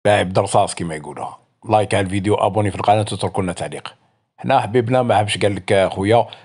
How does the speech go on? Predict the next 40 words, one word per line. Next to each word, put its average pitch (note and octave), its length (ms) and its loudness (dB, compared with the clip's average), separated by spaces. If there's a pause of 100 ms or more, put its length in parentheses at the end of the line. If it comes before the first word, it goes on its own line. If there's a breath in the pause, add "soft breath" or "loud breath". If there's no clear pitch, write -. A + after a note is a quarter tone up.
(120 loud breath)
هادو G2+ 260 2
المفاوضات G2 840 2
راهي F2+ 220 2
في F2+ 140 -8
سريه، F2 540 -2 (240 loud breath)
ماذا G2 220 0
بينا G#2 240 0
ما G2+ 140 0
نسميوش F#2 500 -4
ال-، F2 140 -6
الاسامي F2 880 -4 (260 loud breath)
لانهم F#2 320 -4
قادر F#2+ 280 -2
يزيدوا F2+ 420 -4
لهم E2 100 -12
في - 80 -18
السومه، G2 440 0 (300 loud breath)
وان F#3 120 0
شاء C#3 140 2
الله G2+ 200 0
اللي G2 140 -4
فيه F#2+ 260 0
الخير A2 240 0
يجيبوه F#2 320 -2
شبيبة F2+ 400 -6
قبائل". F#2 400 0 (260 loud breath)
حبيت A2+ 340 -2
هذه G#2 220 2
معلومه G2+ 380 2
برك، G2 280 -2
قلنا G2 260 -2
بالك F2 360 -4
نساخ F2 380 -2
فيها. F2+ 360 0 (260 loud breath)
واش A2 160 0
رايكم G#2 260 0
في F2+ 60 -8
الصفقه F2+ 300 -4
تاع E2+ 140 -2
نساخ؟ A#2 380 -2